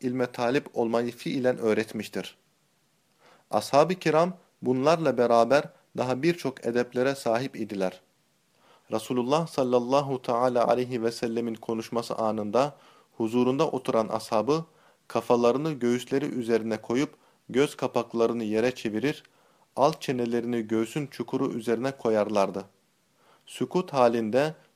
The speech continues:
bütün dikkatlerini peygambere vererek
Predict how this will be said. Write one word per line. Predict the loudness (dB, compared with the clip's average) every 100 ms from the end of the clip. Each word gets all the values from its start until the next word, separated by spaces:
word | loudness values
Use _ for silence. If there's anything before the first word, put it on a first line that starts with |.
| -10
bütün | -8 -4 -4 -2
dikkatlerini | -4 0 -2 0 -2 -2 -2
peygambere | -2 -2 0 2 2 2 0
vererek | 0 2 2 0 -4